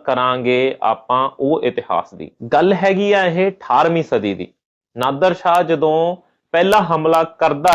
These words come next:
ਹੈ ਭਾਰਤ ਤੇ, ਸਤਾਰਾਂ ਸੌ ਉਨਤਾਲੀ 'ਚ ਇਹਨੇ ਪਹਿਲਾ ਹਮਲਾ ਕੀਤਾ ਸੀ।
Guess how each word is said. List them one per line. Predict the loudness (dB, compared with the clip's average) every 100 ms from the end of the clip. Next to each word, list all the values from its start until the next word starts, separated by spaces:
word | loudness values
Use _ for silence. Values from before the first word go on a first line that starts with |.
| 4
ਹੈ | 2
ਭਾਰਤ | 0 2 2 2 -2
ਤੇ, | -2 -2 -4 -10 _ _ _ _ _ _ _ _ _
ਸਤਾਰਾਂ | _ 2 2 2 -2
ਸੌ | -2 -2 -2
ਉਨਤਾਲੀ | -4 -4 0 4 4 4 0
'ਚ | 0
ਇਹਨੇ | -2 0 -2
ਪਹਿਲਾ | -2 0 0
ਹਮਲਾ | 0 -2 -2
ਕੀਤਾ | -4 -8 -6 -4
ਸੀ। | -4